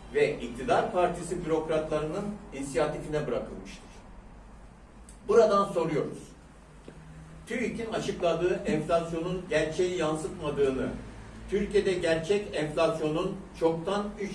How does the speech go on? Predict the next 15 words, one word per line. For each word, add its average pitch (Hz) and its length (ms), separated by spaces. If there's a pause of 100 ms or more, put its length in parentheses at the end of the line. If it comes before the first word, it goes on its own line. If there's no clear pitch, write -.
hanelere 160 440
ulaştığını 165 680
söyleyen 143 600 (140)
bir 180 140
sosyal 175 540
medya 170 420
kullanıcısı 139 800 (440)
dezenformasyon 175 1080
mu 165 60
yapmış 117 400
olacaktır? 107 540 (1800)
Sekiz - 380
buçuk 208 260
milyon 202 340
insanımız 175 560